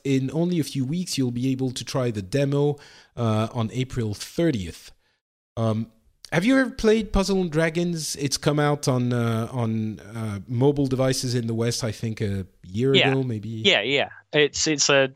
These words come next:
Speaker 2: Connect, uh, five game? Connect three? I don't remember what the
Speaker 1: Yeah,
Speaker 2: genre's called.
Speaker 1: Connect however much you can.
Speaker 2: Yeah.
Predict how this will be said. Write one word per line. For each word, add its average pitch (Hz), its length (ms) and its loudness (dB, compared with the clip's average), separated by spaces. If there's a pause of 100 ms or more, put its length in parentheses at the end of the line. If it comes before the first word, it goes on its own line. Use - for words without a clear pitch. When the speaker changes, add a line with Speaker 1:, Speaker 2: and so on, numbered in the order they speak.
(180)
Speaker 2:
Connect, 147 500 0
uh, 123 440 4
five 156 680 -2
game? 240 320 -2
Connect - 260 2
three? 151 260 0
I 135 60 4
don't 107 200 -4
remember 107 340 -4
what - 100 -4
the 110 80 -2
Speaker 1:
Yeah, 104 60 -2
Speaker 2:
genre's 107 160 2
called. - 100 -14
Speaker 1:
Connect 180 400 2
however 156 420 2
much 139 300 0
you 123 80 0
can. 90 400 -8 (180)
Speaker 2:
Yeah. 113 240 2